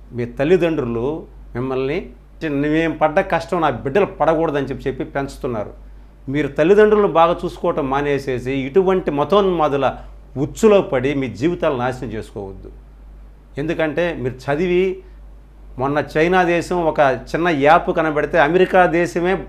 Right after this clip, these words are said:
భయపడిపోయింది. మన భారతదేశం అజ్ఞానంతో నలిగిపోతా ఉంది. జ్ఞానాన్ని పెంచండి. మీ తెలివితేటలంతా ఈ మతోన్మాదాల ఉచ్చులో నుంచి వచ్చి,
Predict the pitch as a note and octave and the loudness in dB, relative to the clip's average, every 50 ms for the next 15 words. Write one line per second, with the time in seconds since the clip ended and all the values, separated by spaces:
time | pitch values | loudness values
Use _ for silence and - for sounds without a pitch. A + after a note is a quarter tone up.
0 | - - - A#2 G#2+ D3 F#3+ A3+ A#3 A3 G3+ G3 G3 F3 D3 C3+ B2+ A2 G2+ F#2 | -14 -18 -12 -4 4 4 4 6 6 6 6 6 4 0 -2 -2 -4 -6 -8 -10
1 | - - - - - - - - - - - - - - A#2+ C#3 D#3 D3 A#2+ A2 | -12 -16 -20 -20 -20 -20 -20 -20 -20 -20 -20 -18 -10 -4 0 2 2 2 2 4
2 | C3+ D#3+ F3+ G3 F#3 E3 D#3+ F#3 F#3 F3 F#3 F#3 D#3+ D#3 D3 D3 D#3 F#3 G3 F#3+ | 6 8 8 6 4 4 2 2 2 2 4 4 4 4 2 2 2 4 6 6
3 | F#3+ F#3+ F3+ E3+ - G3 F3 D#3 C#3+ D3 E3 G3+ G3 A3+ - G#3 E3+ - - C#3+ | 6 6 4 4 4 4 4 6 6 6 8 8 6 6 4 4 2 2 2 0
4 | C#3 B2+ A2+ G#2+ F#2+ F#2+ - - - - - A#2+ A2+ A#2+ C3 D#3 G3+ A3+ A3+ A3+ | 0 -2 -4 -6 -8 -12 -16 -20 -20 -20 -14 -8 -4 0 2 4 4 4 4 4
5 | G#3+ F#3+ - - F3 F3+ F3 - F3 E3 D3+ C3 A#2 G2+ F#2+ F#2+ - - - - | 2 2 0 0 -2 -2 -2 -2 -2 -2 -2 -2 -2 -4 -6 -8 -14 -20 -20 -20
6 | - - - - - - - - - - - C3 C#3+ C#3+ A#2+ - - - E3+ F3+ | -20 -20 -20 -20 -20 -20 -20 -20 -16 -10 -4 -2 -2 -2 -2 -4 0 2 4 4
7 | G#3+ A3 - G#3+ G#3 G3 F#3+ G3 F#3 F#3 F#3+ F#3 - F#3+ F3+ F3 F3+ F3+ D#3+ D3+ | 4 6 8 8 8 8 8 4 0 0 0 0 2 4 4 4 4 4 2 2
8 | D#3+ E3 G3 G3+ G3 G3 F#3+ F3+ F3 E3 E3+ E3 D3+ C#3 D3+ D#3+ - - G#3+ G3 | 2 4 4 4 4 4 2 2 2 2 2 0 0 0 -2 -4 -2 0 2 2
9 | F#3+ F3+ E3+ D#3+ C#3 - D3 C3+ D3 C#3+ D3 - - F3 F#3 F#3 E3 C#3+ A#2 - | 2 2 0 -2 -4 -4 -2 -2 -2 -4 -4 -4 -2 0 0 0 0 -2 -4 -6